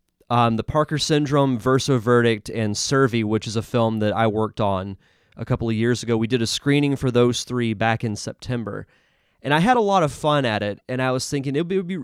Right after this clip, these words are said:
it would be really fun to do one maybe around Christmas, 'cause you can tie in, you know, the holiday spirit. To me, the holidays are a time for friends and family to get together and enjoy each other's company, and what better way to do that than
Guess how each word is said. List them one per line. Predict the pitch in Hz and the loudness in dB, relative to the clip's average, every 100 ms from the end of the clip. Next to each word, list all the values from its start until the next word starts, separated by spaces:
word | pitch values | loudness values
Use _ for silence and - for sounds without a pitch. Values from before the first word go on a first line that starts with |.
| - | -8
it | - | -2
would | 180 | 0
be | 202 | 0
really | 190 190 175 | 0 2 0
fun | - 147 143 143 139 _ _ _ _ | 0 -2 0 -2 -8 _ _ _ _
to | - | -16
do | 117 127 143 | 0 4 4
one | 139 131 120 | 4 4 2
maybe | 117 113 117 | 0 2 2
around | 110 104 98 | 2 0 -2
Christmas, | - 120 - 107 - | -6 -8 -6 -10 -12
'cause | 117 120 | -12 -8
you | |
can | 120 | -8
tie | 110 117 127 | -6 -2 0
in, | 120 117 113 110 _ _ _ _ | 2 0 -2 -6 _ _ _ _
you | 110 | -4
know, | 110 | -2
the | |
holiday | 113 131 139 131 123 | 0 2 2 2 0
spirit. | - - 127 123 123 - | -2 0 2 4 2 -2
To | 120 | -2
me, | 123 123 | 2 2
the | 117 | 2
holidays | 123 120 117 113 110 | 2 2 2 0 0
are | 117 | 0
a | 110 | 0
time | 117 110 110 110 | 0 0 0 -2
for | 110 | -6
friends | - 123 117 113 | -2 0 0 -2
and | 113 | -6
family | 117 107 107 | -4 -4 -4
to | 104 | -6
get | 92 120 | -4 -6
together | - 101 113 104 107 104 | -6 -2 0 2 0 0
and | 101 98 98 - _ _ | -2 -4 -10 -16 _ _
enjoy | - 139 117 135 | -6 -2 0 0
each | 127 117 | 0 -2
other's | 127 107 - | -4 -4 -8
company, | 110 107 107 101 | -8 -8 -8 -8
and | 101 | -4
what | 120 | -4
better | 120 123 | -2 -2
way | 120 117 | 0 -2
to | 107 | -4
do | 113 110 | -6 -4
that | 110 123 - | -2 -2 -4
than | 107 98 | -6 -6